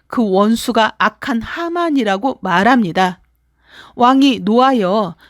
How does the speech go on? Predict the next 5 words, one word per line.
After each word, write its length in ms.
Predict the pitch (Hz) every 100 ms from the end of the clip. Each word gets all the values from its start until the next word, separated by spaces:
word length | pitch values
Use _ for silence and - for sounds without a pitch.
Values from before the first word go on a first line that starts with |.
| _ -
잔치를 600 | - 208 208 - 220 220
떠나 560 | 247 254 202 202 294 - _ -
왕궁 500 | 214 226 233 247 226
후원으로 640 | - 339 339 320 247 254 -
들어가고 960 | - 208 226 233 214 208 165 196 190